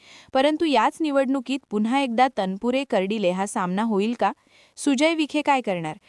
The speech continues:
पालिका निवडणुकीत झालेली अजित पवार गट व शरद पवार गट ही युती विधानसभेतही दिसेल का? हेच सगळे प्रश्न आज आपण समजून घेणार आहोत. नमस्कार मंडळी, तुमचं सर्वांचं तुमच्या हक्काच्या माझा महाराष्ट्र न्यूज या चॅनलमध्ये मनापासून स्वागत आहे.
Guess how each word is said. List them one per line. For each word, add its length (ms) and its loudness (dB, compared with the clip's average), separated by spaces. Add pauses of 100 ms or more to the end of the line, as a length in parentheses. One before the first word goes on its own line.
(260)
पालिका 380 2
निवडणुकीत 560 0
झालेली 460 0
अजित 420 -2
पवार 300 4
गट 260 -2
व 140 -2
शरद 360 0
पवार 360 2
गट 160 -4
ही 160 -4
युती 320 -4 (360)
विधानसभेतही 840 0
दिसेल 420 0
का? 120 2 (360)
हेच 220 0
सगळे 260 0
प्रश्न 320 -2
आज 240 0
आपण 220 -2
समजून 420 -2
घेणार 280 -2
आहोत. 180 -8 (420)
नमस्कार 420 0
मंडळी, 380 2 (100)
तुमचं 240 0
सर्वांचं 580 0
तुमच्या 220 -2
हक्काच्या 500 -2
माझा 360 -2
महाराष्ट्र 520 -2
न्यूज 300 -2
या 120 -2
चॅनलमध्ये 540 -4
मनापासून 580 -4
स्वागत 400 -4
आहे. 140 -10